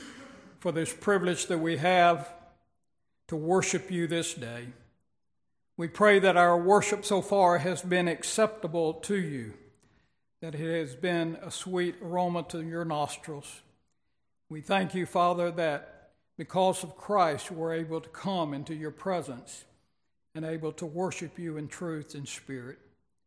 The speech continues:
We thank you, Father, for the forgiveness that we have in him and him alone. Calls us, Father, to be mindful of this great salvation that he has purchased for us.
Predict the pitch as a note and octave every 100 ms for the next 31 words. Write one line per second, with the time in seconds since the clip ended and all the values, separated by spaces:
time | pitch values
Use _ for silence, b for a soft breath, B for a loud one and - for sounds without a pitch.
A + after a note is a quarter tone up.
0 | _ _ _ _ - D#3+ F#3 G3+ - F#3
1 | - F#3 E3+ D#3+ D#3 - E3 D3+ F3+ D#3
2 | G3+ F#3+ F3 - F3 E3 E3+ D3+ F#3+ F3+
3 | F3 C#3+ D3 G#3+ G#3 G3+ E3+ B2+ G#3 G3
4 | F#3 D#3 - F#3 F#3 D#3 C#3+ D3 D3+ -
5 | _ _ _ _ _ _ - G#3 G#3+ G3
6 | G3 E3+ - F3 F3+ F3+ E3+ F3+ E3+ F#3
7 | F3+ F3+ E3+ F3 F#3 F#3 F3 - E3 C#3+
8 | B2+ - _ _ _ - E3+ D#3+ D#3 -
9 | E3 F3 E3+ - F3+ E3 D#3+ E3 D#3+ -
10 | D3 D3 - _ _ _ _ - E3 C#3
11 | E3+ D#3 - - F#3 D3+ E3 D3 - -
12 | - F3 D3+ C#3 C#3+